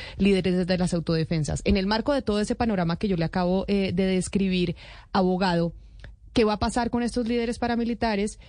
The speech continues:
y, por ejemplo, con Salvatore Mancuso en este proyecto de la paz total del presidente Gustavo Petro?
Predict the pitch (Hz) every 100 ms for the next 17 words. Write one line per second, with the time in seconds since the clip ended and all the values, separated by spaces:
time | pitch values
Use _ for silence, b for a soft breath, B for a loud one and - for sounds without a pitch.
0 | B B - 202 190 180 180 190 190 220
1 | 220 220 214 214 226 226 240 208 220 196
2 | 185 - 180 202 175 165 180 180 165 156
3 | - 170 180 165 160 165 160 147 139 151
4 | - - - - -